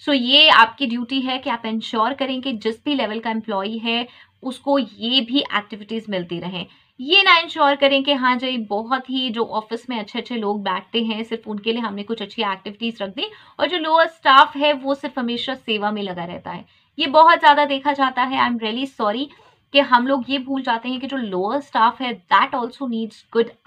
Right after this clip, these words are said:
activities, good breaks। और वो एक ऐसा स्टाफ है, specially मैन्युफैक्चरिंग इंडस्ट्री में, जो बिल्कुल ऐसा काम कर रहा होता है जिससे सच में profit and benefits हो रहे होते हैं, but हम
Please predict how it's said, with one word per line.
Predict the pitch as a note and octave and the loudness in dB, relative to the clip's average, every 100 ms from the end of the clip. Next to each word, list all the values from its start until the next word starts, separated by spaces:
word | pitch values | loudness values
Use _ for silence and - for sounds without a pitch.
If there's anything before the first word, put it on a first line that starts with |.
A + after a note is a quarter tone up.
| - | -4
activities, | B3+ C#4 B3+ C4+ C4+ A#3 | -4 -6 -10 -6 -6 -6
good | F#3+ F#3+ F3+ _ - | -8 -8 -10 _ -10
breaks। | G#3+ C4+ C#4 - _ - _ _ - | 2 2 2 -8 _ -20 _ _ 2
और | C#4+ A#3 G3+ | 2 2 -6
वो | D4+ | -2
एक | D#4+ E4 | 0 0
ऐसा | C#4+ C4 C4+ | -2 0 -4
स्टाफ | B3+ - G#3+ A#3+ C#4 | -4 -4 2 2 4
है, | C#4 C4+ | 0 0
specially | _ _ D#4 F4+ - E4 | _ _ -2 -2 -2 -2
मैन्युफैक्चरिंग | D4 C4 C4+ A#3 - A#3+ | -2 -4 -4 -8 -8 -8
इंडस्ट्री | A#3+ G3 A3 - B3 | -2 -2 -2 -8 -6
में, | B3 | -6
जो | B3 A3 G#3 | -6 -12 -6
बिल्कुल | A#3+ C4+ C#4+ D4 - _ _ | -6 -4 -4 -4 -8 _ _
ऐसा | - C#4 D#4+ | 2 4 4
काम | D#4 C#4 C#4 | 4 4 4
कर | C4+ | -2
रहा | B3+ | 0
होता | C4 C4+ B3+ C4 | 0 -2 0 0
है | C4 B3+ | 2 -4
जिससे | G#3+ G#3 - A#3+ A#3+ | -6 -10 -10 -6 -6
सच | - _ B3 C4 - | -8 _ -6 -6 -8
में | C#4+ C#4+ | -6 -6
profit | A3 G#3+ G#3 A#3+ A#3 - | -4 -6 -4 -8 -8 -10
and | G#3+ | -8
benefits | F#3+ F#3+ A3+ A#3 - | -6 -6 -6 -10 -8
हो | A#3 | -6
रहे | G#3+ A3 | -4 -4
होते | A3 A3+ A#3+ | -6 -6 -4
हैं, | B3+ C4+ - _ - | -4 -4 -10 _ -2
but | C4 - | -2 2
हम | C4+ C4+ | 2 2